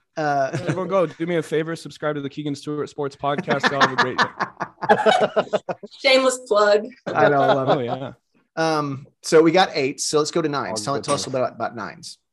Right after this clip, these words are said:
Speaker 2: Nine is the peacemaker. Uh, this is the easygoing, self-effacing type. They're receptive, reassuring,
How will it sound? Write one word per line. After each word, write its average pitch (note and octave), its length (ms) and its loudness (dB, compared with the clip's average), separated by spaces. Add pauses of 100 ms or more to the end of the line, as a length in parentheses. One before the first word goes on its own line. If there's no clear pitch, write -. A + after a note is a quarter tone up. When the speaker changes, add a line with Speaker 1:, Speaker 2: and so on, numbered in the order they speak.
(720)
Speaker 2:
Nine D#3+ 280 -2
is F3 120 -4
the D3 140 0
peacemaker. C3+ 760 -8 (280)
Uh, A#2 100 -16
this C3+ 200 -12
is C3+ 80 -14
the C3 240 -10
easygoing, C3+ 580 -6
self-effacing C3+ 760 -8
type. A#2 480 -8
They're B2 140 -10
receptive, B2 920 -4 (360)
reassuring, C#3 800 -2